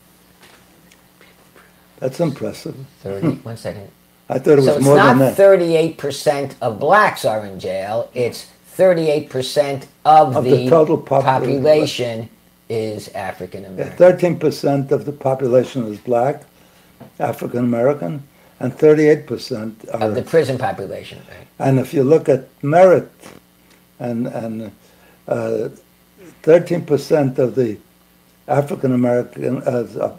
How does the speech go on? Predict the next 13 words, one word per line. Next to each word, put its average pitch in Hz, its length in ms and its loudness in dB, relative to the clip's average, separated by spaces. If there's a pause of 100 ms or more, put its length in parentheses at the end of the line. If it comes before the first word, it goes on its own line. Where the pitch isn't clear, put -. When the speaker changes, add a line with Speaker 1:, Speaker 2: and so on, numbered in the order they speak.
(160)
Speaker 1:
uh, 107 40 -4
uh, 110 560 -8
of 123 360 -2
Americans 123 560 0
are, 117 180 -2 (380)
are 135 80 0
black, 131 420 0 (720)
and 120 440 -4 (120)
probably 123 560 0
eighty-eight 131 480 0
percent 113 520 -6
of 131 200 -4
the, 110 280 -6